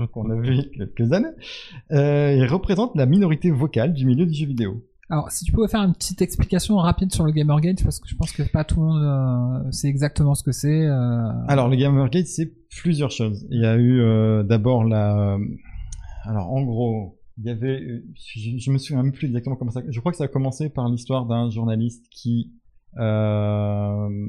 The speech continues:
Speaker 2: a eu un clash avec une journaliste.
Speaker 3: Ouais, c'est ça,
Speaker 2: Et
Speaker 3: ouais,
Speaker 2: qu'on a
Speaker 3: il me
Speaker 2: accusé
Speaker 3: semble.
Speaker 2: celle-ci d'avoir couché avec quelqu'un parce qu'elle le défend. Je sais plus exactement toute cette merde.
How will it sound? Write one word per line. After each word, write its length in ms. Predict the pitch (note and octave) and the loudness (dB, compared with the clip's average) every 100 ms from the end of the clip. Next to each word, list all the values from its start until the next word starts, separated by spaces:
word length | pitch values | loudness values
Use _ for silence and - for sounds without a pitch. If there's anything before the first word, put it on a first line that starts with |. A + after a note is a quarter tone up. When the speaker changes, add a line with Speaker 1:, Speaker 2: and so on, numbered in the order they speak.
| - | -8
Speaker 2:
a 140 | - A#2+ | -6 -2
eu 140 | A#2+ | 0
un 80 | A#2 | -2
clash 400 | A#2 - C#3+ - | -4 -6 -6 -6
avec 280 | A#2+ D3 - | -4 -4 -4
une 160 | D#3 D#3+ | -4 -2
journaliste. 580 | C#3 C3+ C3 C3+ - - | 0 0 0 -2 -6 -14
Speaker 3:
Ouais, 120 | E3 | -10
c'est 140 | F3 E3 | -8 -6
ça, 180 | D#3+ C#3 | 0 2
Speaker 2:
Et 60 | |
Speaker 3:
ouais, 60 | C3+ | 2
Speaker 2:
qu'on 120 | B2+ | 2
a 80 | C3+ | 2
Speaker 3:
il 40 | |
me 40 | C3+ | 0
Speaker 2:
accusé 160 | C3 | -2
Speaker 3:
semble. 100 | C#3 | 0
Speaker 2:
celle-ci 680 | B2+ C3+ B2+ - - C#3 C#3+ | 0 0 -4 -8 -6 -4 -4
d'avoir 400 | B2 A#2+ B2+ - | -2 -2 -2 -4
couché 360 | - C3+ - C#3 | -12 -10 -6 -4
avec 380 | C3+ A#2+ B2+ B2+ | -2 -2 -4 -4
quelqu'un 460 | C#3 B2+ - C3+ C3+ | -6 -6 -4 -4 -4
parce 320 | C3 B2+ - | -6 -10 -6
qu'elle 260 | C3+ C3 | -2 0
le 100 | B2+ | 0
défend. 320 | A2+ B2+ B2+ C3 | -2 -4 -6 -8
Je 140 | A#2 | -8
sais 160 | C#3 E3 | -8 -10
plus 160 | F3+ | -6
exactement 440 | D#3+ B2 - A2 G2 | -6 -6 -6 -8 -8
toute 180 | - | -14
cette 100 | G#2 | -8
merde. 160 | G2+ F#2 | -6 -6